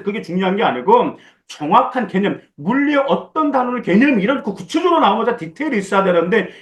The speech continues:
이거 너무나 우리 아이들은 막연하게 답변하더라. 이거 누구나 답변할 수 있는 건데 뻔한 답변을 그대로 말하면 안 되겠죠. 그 다음에 또 하나 많이 물어보는 건데 전공과 관련된 의미 깊은 활동은 무엇인지 이런 질문들. 그리고 또 하나가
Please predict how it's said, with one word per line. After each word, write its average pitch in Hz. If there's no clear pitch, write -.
이거 285
너무나 269
우리 226
아이들은 202
막연하게 339
답변하더라. 220
이거 349
누구나 339
답변할 269
수 247
있는 233
건데 220
뻔한 349
답변을 220
그대로 196
말하면 165
안 113
되겠죠. 143
그 285
다음에 226
또 226
하나 202
많이 165
물어보는 190
건데 208
전공과 262
관련된 208
의미 202
깊은 202
활동은 190
무엇인지 156
이런 143
질문들. 135
그리고 185
또 208
하나가 190